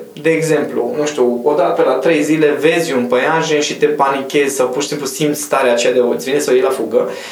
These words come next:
există șanse reale să ai aceeași stare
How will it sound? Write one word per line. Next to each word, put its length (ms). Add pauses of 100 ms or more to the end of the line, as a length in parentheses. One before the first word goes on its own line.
(200)
există 280
șanse 440
reale 680 (520)
să 240
ai 260
aceeași 380
stare 720